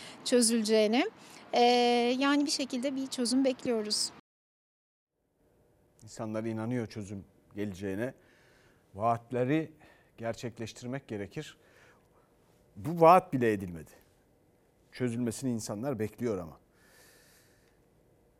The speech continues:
Speaker 2: Şimdi değerli izleyicilerimizden gelen mesajları okuyayım. Birkaç tane ilginç mesaj var. "İyi yayınlar. Yine masal sattılar. Maaşlara yapılan zammın on katını geri aldılar,"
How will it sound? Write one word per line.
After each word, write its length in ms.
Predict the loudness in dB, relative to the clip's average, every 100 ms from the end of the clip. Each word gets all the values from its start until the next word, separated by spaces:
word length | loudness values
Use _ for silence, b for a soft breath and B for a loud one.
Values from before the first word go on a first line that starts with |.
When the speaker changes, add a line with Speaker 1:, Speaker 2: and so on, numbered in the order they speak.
| _ _ _
Speaker 2:
Şimdi 320 | -6 -4 -4 -8 _ _ 2
değerli 340 | 8 8 8
izleyicilerimizden 760 | 4 4 0 0 -2 0 2 4
gelen 220 | 4 4
mesajları 500 | 2 0 -2 0 0
okuyayım. 360 | 0 0 -2 -2
Birkaç 300 | 0 -2 0
tane 340 | 0 2 0 -4 _ -6
ilginç 380 | -4 -2 -2
mesaj 320 | -4 0 0 2
var. 160 | 0
"İyi 200 | 0 0
yayınlar. 580 | 6 6 6 4 4 0 _
Yine 240 | -6 0 2
masal 320 | 2 4 2
sattılar. 540 | 2 -6 -2 2 2 2 -20 _
Maaşlara 440 | -2 -2 0 2 4
yapılan 380 | 4 4 2 4
zammın 340 | 2 2 2
on 160 | 0 0
katını 320 | -2 -2 2
geri 200 | 6 12
aldılar," 640 | 12 12 4 -4 -8 -18